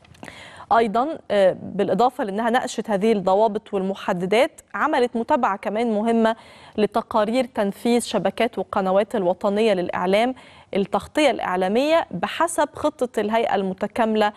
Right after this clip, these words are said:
لتغطية الانتخابات الرئاسية ألفين أربعة وعشرين اعتبارًا من يوم خمسة وعشرين سبتمبر ألفين تلاتة وعشرين لحد النهاردة.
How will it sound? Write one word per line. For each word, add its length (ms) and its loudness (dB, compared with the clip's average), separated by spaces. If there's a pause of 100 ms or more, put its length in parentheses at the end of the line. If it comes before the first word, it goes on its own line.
(260)
لتغطية 580 0
الانتخابات 640 -4
الرئاسية 540 2
ألفين 320 -2
أربعة 340 2
وعشرين 600 0 (420)
اعتبارًا 480 0
من 180 -8
يوم 180 0
خمسة 420 -2
وعشرين 480 0
سبتمبر 600 -2
ألفين 320 0
تلاتة 340 0
وعشرين 420 0
لحد 320 -2
النهاردة. 480 -6